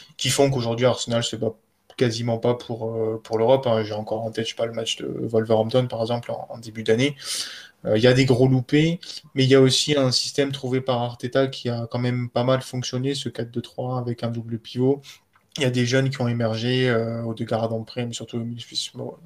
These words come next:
Emile Smith Rowe, euh, Saka ou encore, euh, Martinelli, même si on le connaissait un peu. Tierney, c'est pareil. Euh, la, obtenir l'Europa League Conference, ce serait un moindre mal, euh, même si ça va être une compétition un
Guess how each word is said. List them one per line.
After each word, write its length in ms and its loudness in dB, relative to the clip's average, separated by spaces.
Emile 260 0
Smith 480 -10
Rowe, 260 4
euh, 160 2
Saka 680 4
ou 200 -4
encore, 480 -2
euh, 320 -2
Martinelli, 640 -4
même 140 -4
si 120 -4
on 60 -12
le 60 -18
connaissait 320 -8
un 80 -8
peu. 240 4
Tierney, 320 -2
c'est 180 -6
pareil. 380 2
Euh, 420 6
la, 380 8
obtenir 400 6
l'Europa 340 6
League 160 0
Conference, 500 2
ce 100 -4
serait 220 -2
un 340 0
moindre 420 0
mal, 320 4
euh, 760 -2
même 180 2
si 140 -2
ça 160 4
va 100 4
être 160 0
une 80 -6
compétition 600 -6
un 100 -2